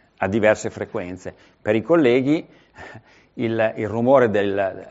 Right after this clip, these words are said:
dovuto al coating è quello che pensiamo di studiare a Milano, no?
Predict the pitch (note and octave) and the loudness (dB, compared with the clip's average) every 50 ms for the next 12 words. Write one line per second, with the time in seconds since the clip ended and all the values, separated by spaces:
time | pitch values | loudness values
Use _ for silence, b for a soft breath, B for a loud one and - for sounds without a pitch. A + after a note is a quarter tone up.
0 | - - F#2+ F#2 F#2+ F#2+ A2+ C3 B2+ B2+ B2 C3 B2+ - - A#2+ A2 A2 - C3 | -20 -18 -12 -10 -6 -4 -2 -2 2 2 2 2 0 0 2 2 2 2 2 -4
1 | A2+ G#2 G#2 - - A2 G#2 G#2 G#2 G2+ G2 F#2+ F#2+ - F#2 F2 E2+ E2+ - G2 | -4 -4 -4 -2 2 2 4 4 2 2 -2 -2 -4 -8 -8 -8 -10 -12 -14 -14
2 | F2 - - G#2+ F#2 F#2 G2 G2+ F2+ - - F#2 F2 F#2 F2 F#2 F#2 F#2 F#2+ F#2+ | -14 -10 -8 -8 -8 -6 -8 -10 -10 -12 -12 -8 -6 -6 -6 -6 -8 -10 -10 -10
3 | F2+ F2+ E2 D#2+ F2 E2+ F2 F2+ F2 F2+ F#2 - - | -10 -10 -10 -12 -12 -12 -8 -8 -6 -8 -8 -10 -14